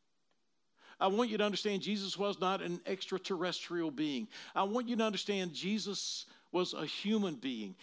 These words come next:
And I want you to understand what Jesus was experiencing and going through in his interior world when he was facing the, the,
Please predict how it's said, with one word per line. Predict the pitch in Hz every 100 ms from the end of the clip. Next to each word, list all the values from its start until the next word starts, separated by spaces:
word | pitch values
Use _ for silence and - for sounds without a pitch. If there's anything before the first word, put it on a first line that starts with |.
| -
And | -
I |
want | 226 285
you | 254
to | 254
understand | 240 214 220 214
what | 196 156
Jesus | - 220 208 202 -
was | 180 -
experiencing | 160 - - 202 208 202 180 135 170 156
and | 151 143
going | 175 208 202 175
through | 151 160 151 - -
in | -
his | 170 139
interior | 151 - 214 214 170
world | 147 127 160 202 175 147 - -
when | 165
he | 143
was | 127 -
facing | - 202 202 - 160 147 - -
the, | - - 233
the, | 156